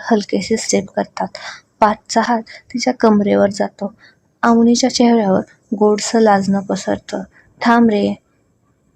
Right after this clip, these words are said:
मी कॉन्सन्ट्रेट करू शकत नाही," ती म्हणते. पार्थ तिच्या कानाजवळ फुसफुसतो, माझ्या स्पर्शामुळे कमी माझ्या नजरेमुळे. अवनी त्याच्या गालावर मारते. "श्श, आई, आई आली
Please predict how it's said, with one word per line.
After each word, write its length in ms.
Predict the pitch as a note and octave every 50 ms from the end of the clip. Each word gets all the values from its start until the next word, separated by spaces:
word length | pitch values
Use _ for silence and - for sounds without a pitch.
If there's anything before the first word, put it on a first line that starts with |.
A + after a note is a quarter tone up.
| _ _ _ - - _ _ _ _ _ _ _ _ _ - - - _ _ _ - - _ -
मी 280 | A#3+ B3 A#3 G#3 G#3+ - - - _ _
कॉन्सन्ट्रेट 640 | - A3 A3 A3 A3+ - C4 A#3+ A#3+ - A#3+ B3 B3
करू 280 | - - A#3 G#3+ G#3+ G#3+
शकत 400 | G#3 - - G#3 - G#3 G#3 -
नाही," 320 | G#3 G3+ G#3 G3+ G3 G3 F#3+ G3 _ _ _ -
ती 120 | A#3 A#3
म्हणते. 480 | A3+ A3 A3 G3+ G3 F#3+ F#3 F#3 F#3+ F#3 - - - - _ _ _ -
पार्थ 180 | A#3+ B3 B3+ - -
तिच्या 220 | C4 A#3 A3 A#3 A3
कानाजवळ 640 | A3 - G#3 G3+ G3 G3 G3 G#3 G#3 G3+ G#3+ A3 G#3+ -
फुसफुसतो, 640 | G3 G#3 - - _ - G3+ - - - - G3+ G3+ - - - - _ _ -
माझ्या 340 | G#3+ G#3 G#3 G#3 - A3+
स्पर्शामुळे 800 | A3 - - - A3 A3 G#3+ - - A3+ A#3 A#3 A#3 A3+ G#3 G3+ G#3+ - _ - - _ _ _ -
कमी 280 | B3 A#3+ A#3+ A#3+ A#3+ A#3+ C4 - _ _ _ _ _ _
माझ्या 320 | A#3+ A3+ G#3+ G#3 G#3 G#3 G#3
नजरेमुळे. 600 | G3+ G3+ G3+ G3+ G3+ G3 G3+ G3+ G3+ G3 F#3+ F#3+ F#3+ - _ - - _ -
अवनी 300 | A3+ A3 A3 A3 A3+ A#3 A#3
त्याच्या 240 | - A#3 - - A3+
गालावर 500 | A3+ A3+ A3 G#3 G3+ G3+ G3 G3+ G3+ G#3+ G#3+
मारते. 440 | G#3 G3+ G3 F#3+ - _ - G3 G3 - _ _ _
"श्श, 280 | - - - - - - - - - - _ _ -
आई, 320 | - G#3 G#3 G#3+ G#3+ A3 - - _ _ _ _ _ _ _ _ _ _ -
आई 240 | - G3+ G#3 G#3+ A3
आली 220 | G#3+ A3 A3+ A3+